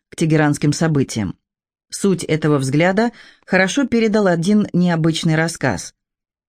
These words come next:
Однажды генерал Артс Руни, в бытность его в тысяча восемьсот двадцать девятом году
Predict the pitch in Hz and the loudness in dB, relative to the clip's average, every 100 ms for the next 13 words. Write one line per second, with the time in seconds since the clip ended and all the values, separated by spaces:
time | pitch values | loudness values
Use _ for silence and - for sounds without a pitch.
0 | _ 170 165 170 147 151 160 165 165 160 | _ 0 2 0 0 0 2 2 2 0
1 | 151 - - - 165 156 - 196 247 170 | -2 -12 -6 -2 0 0 -2 0 2 2
2 | 127 120 _ _ - 147 151 196 180 151 | 0 -4 _ _ -2 0 2 0 2 0
3 | 147 160 156 151 139 185 180 160 156 160 | 0 0 2 2 2 -2 -2 0 0 0
4 | 151 156 147 156 151 147 151 151 151 156 | -2 0 0 0 0 2 2 2 2 2
5 | 160 208 | 2 0